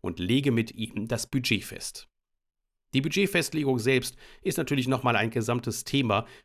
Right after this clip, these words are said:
für das es sicherlich demnächst auch nochmal wieder ein eigenes Podcast geben wird. So viel sei nun mal zur Erinnerung gesagt für diejenigen, die mich schon mal live im Seminar erlebt haben.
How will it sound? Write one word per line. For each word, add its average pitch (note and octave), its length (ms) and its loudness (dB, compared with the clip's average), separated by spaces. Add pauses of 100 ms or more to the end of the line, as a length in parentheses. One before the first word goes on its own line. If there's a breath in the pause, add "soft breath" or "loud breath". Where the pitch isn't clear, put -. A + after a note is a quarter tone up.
für D3 100 -2
das G#2+ 120 0
es A2+ 120 -4
sicherlich G#2+ 320 -2
demnächst G#2 440 -4
auch - 160 -6
nochmal F#2+ 300 -4
wieder G2 280 -4
ein F#2+ 280 0 (360 soft breath)
eigenes G2+ 760 -2
Podcast - 680 -6
geben G2+ 280 -2
wird. - 340 -14 (720)
So B2 140 2
viel C3 160 2
sei A#2 160 4
nun A2+ 140 2
mal G2+ 260 0
zur G2 140 -2
Erinnerung G#2+ 460 0 (120)
gesagt F#2+ 340 -4
für G#2+ 80 -6
diejenigen, G2 500 -4
die F#2+ 100 -6
mich F#2+ 140 -8
schon F#2 120 -6
mal F2 100 -6
live G2 220 0
im G#2 100 -4
Seminar F#2 360 -6
erlebt A2 300 -4
haben. G2 320 0